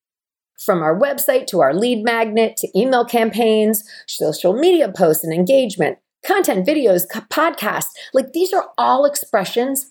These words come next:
of how we connect with each other. Leading with relationships, like,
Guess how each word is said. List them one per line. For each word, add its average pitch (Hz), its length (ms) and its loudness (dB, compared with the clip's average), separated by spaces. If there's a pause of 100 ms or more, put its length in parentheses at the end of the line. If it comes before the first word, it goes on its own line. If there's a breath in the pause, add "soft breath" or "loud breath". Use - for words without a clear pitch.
of 185 100 -4
how 165 180 -2
we 175 160 2
connect 285 340 -2
with 160 140 0
each - 180 -4
other. - 300 -2 (640)
Leading 269 640 2
with 170 180 0
relationships, 151 880 -2 (180 soft breath)
like, 226 260 -2